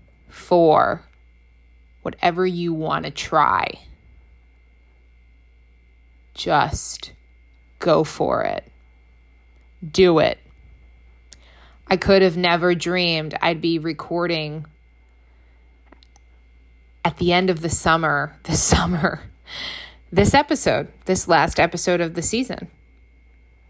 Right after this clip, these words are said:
I would have never have dreamed of hearing the words, "I listened to your podcast. It was awesome. I listened to your podcast, and this really helped me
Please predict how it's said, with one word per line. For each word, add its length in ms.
I 80
would 140
have 140
never 680
have 280
dreamed 540
of 100
hearing 320
the 100
words, 840
"I 60
listened 440
to 120
your 140
podcast. 720
It 100
was 380
awesome. 520
I 100
listened 380
to 80
your 140
podcast, 760
and 140
this 220
really 540
helped 440
me 420